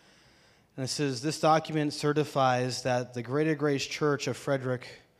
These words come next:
confers upon the above-named individuals this license to preach. This qualifies him to preach the gospel under the authority of Greater Grace Church of Frederick. He may function as a team leader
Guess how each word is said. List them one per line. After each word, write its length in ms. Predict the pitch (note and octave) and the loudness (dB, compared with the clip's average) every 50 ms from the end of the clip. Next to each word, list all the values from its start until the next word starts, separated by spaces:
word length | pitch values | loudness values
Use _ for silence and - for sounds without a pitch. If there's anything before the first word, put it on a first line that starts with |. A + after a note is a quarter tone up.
| _ _ - - - _ _ | _ _ -20 -20 -20 _ _
confers 500 | - C#3+ C3 - - D3 D3 D3 C#3+ A#2+ | -10 -10 -10 -4 0 2 4 4 4 2
upon 580 | C3+ B2+ - - C3 B2+ B2 B2 B2 B2 B2 A#2 | 0 -4 -4 -2 -2 0 0 0 -2 -2 -4 -4
the 100 | B2 B2 | -4 -4
above-named 720 | A#2+ A2 B2 C3 C3 C#3 B2+ B2+ C3 C3 C3 C3 C3 B2+ B2 | -2 0 2 2 2 2 0 -2 -2 -2 -2 -2 -4 -4 -6
individuals 880 | B2+ B2 B2+ B2+ A#2+ A#2+ A#2+ A2 G#2+ A#2 A2+ A2+ A2+ A#2 A2+ - - | -6 -6 -6 -4 -4 -4 -4 -4 -4 -4 -4 -4 -4 -4 -6 -6 -8
this 180 | - B2 A2 - | -6 -6 -6 -4
license 400 | A#2+ A#2 B2 B2 - - B2+ - | -2 -2 -2 -2 -4 -6 -10 -10
to 120 | - B2+ | -10 -12
preach. 500 | - - A2+ G#2 G2 - - - - - _ _ _ _ _ _ _ _ - - - - _ _ _ - | -10 -10 -10 -10 -10 -10 -12 -14 -16 -18 _ _ _ _ _ _ _ _ -20 -20 -20 -20 _ _ _ -8
This 100 | C#3 - | -8 -8
qualifies 800 | - - - C#3+ C#3+ C#3+ D#3 D#3 D3+ - D#3 C#3+ C#3+ C#3+ C3 - | -4 0 2 4 4 6 4 4 2 2 0 2 2 0 -2 -2
him 180 | - C#3+ C#3+ C3+ | -4 -4 -4 -4
to 100 | - C3 | -4 -6
preach 380 | - - - D3+ D3+ D3 - - | -6 -4 -4 -4 -2 -4 -4 -4
the 120 | D#3 C#3+ | -4 -2
gospel 560 | C3 C3 A#2+ B2+ C3+ A#2+ - - C#3+ C#3 C#3+ | 0 0 0 0 -2 -2 -4 -6 -4 -4 -2
under 480 | C3 B2 C3 C3 C3 C3 C3 B2 G#2+ - - _ _ _ _ - - - _ _ _ _ _ _ _ - | -2 -4 -2 -2 -2 -2 -2 -4 -6 -10 -16 _ _ _ _ -20 -20 -20 _ _ _ _ _ _ _ -4
the 80 | C3 | -2
authority 720 | B2 A#2+ - - D3 C#3+ D3 D3 D3 C#3+ C3 C3 B2+ B2+ C3 | -2 -2 0 2 4 6 6 6 6 6 4 2 2 0 0
of 160 | A#2+ A#2+ A#2 | -2 -2 -2
Greater 300 | A2 - B2+ B2+ B2+ B2+ | -2 -2 -2 -2 -2 -2
Grace 340 | A#2+ B2 B2 B2 B2 A2+ - | -2 -2 -2 -2 -2 -4 -6
Church 340 | - - - B2 A#2 - - | -8 -6 -6 -6 -6 -6 -8
of 80 | A2 | -12
Frederick. 520 | - - B2 A#2 A2+ A2 G#2+ G#2 G#2 - - - - _ _ _ _ _ | -8 -6 -6 -6 -4 -4 -6 -8 -8 -10 -16 -20 -20 _ _ _ _ _
He 120 | - C3+ | -8 -4
may 180 | C3 C3 B2+ A#2+ | -2 -2 -2 -2
function 500 | B2 - C#3 C#3 D3 C#3+ - - C#3+ C3+ | -2 0 0 0 0 -2 -4 -4 -4 -4
as 140 | B2+ A2 A#2+ | -4 -6 -8
a 40 | |
team 360 | A2 - - - C3 B2 A#2+ A#2+ | -8 -8 -6 -4 -4 -4 -4 -2
leader 480 | B2 C3 C#3+ C#3 D3+ E3 E3+ E3+ D#3+ | -2 -2 -2 -2 -2 -4 -4 -6 -8